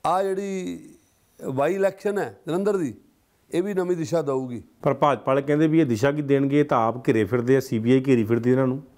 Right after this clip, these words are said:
Speaker 1: ਦੇਖੋ, ਸੀ ਬੀ ਆਈ ਦੀ ਗੱਲ ਸੁਣ ਲਓ, ਉਹ ਈ ਡੀ ਔਰ ਸੀ ਬੀ ਆਈ ਛੇ ਛੇ ਮਹੀਨੇ, ਅੱਜ ਅੱਠ ਅੱਠ ਮਹੀਨੇ ਹੋ ਗਏ, ਇਹਨਾਂ ਦਾ ਇਹੀ ਨਹੀਂ ਪਤਾ ਲੱਗਾ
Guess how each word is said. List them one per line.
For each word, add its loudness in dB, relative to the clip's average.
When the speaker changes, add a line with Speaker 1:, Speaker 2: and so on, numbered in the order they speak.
Speaker 1:
ਦੇਖੋ, -6
ਸੀ -6
ਬੀ -4
ਆਈ -2
ਦੀ -6
ਗੱਲ -4
ਸੁਣ -14
ਲਓ, -14
ਉਹ -2
ਈ 0
ਡੀ -4
ਔਰ 0
ਸੀ -8
ਬੀ -6
ਆਈ -10
ਛੇ -6
ਛੇ -4
ਮਹੀਨੇ, -2
ਅੱਜ -6
ਅੱਠ -8
ਅੱਠ -14
ਮਹੀਨੇ -6
ਹੋ -4
ਗਏ, -4
ਇਹਨਾਂ -4
ਦਾ -4
ਇਹੀ -4
ਨਹੀਂ -6
ਪਤਾ -6
ਲੱਗਾ -6